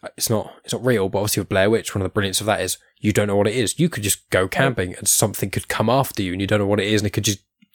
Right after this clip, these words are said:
Speaker 1: get you. And that's, that's one of the things a lot of the time with, you know, death. It's like, you know,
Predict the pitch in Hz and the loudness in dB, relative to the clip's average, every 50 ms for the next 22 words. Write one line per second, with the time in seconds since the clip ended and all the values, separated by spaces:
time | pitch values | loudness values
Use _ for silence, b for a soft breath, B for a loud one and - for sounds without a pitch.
0 | - _ - 143 139 - 101 98 90 87 95 101 101 - - - B B B B | -8 _ 2 2 2 2 -2 -4 -4 -2 -2 -2 0 0 -2 -2 B B B B
1 | B B B - 175 185 208 170 135 139 113 107 107 120 131 117 107 - 98 90 | B B B 2 4 4 4 4 4 4 4 4 4 4 4 2 0 0 0 0
2 | 90 90 90 90 - - - - - - 95 - - - - 92 90 98 - - | 0 -2 -2 -4 -6 -10 -20 -14 -10 -10 -10 -10 -10 -2 -2 0 0 0 -4 -10
3 | - - - - 110 - 113 101 95 - 98 95 95 | -14 -12 -10 -6 0 0 0 2 2 0 0 0 0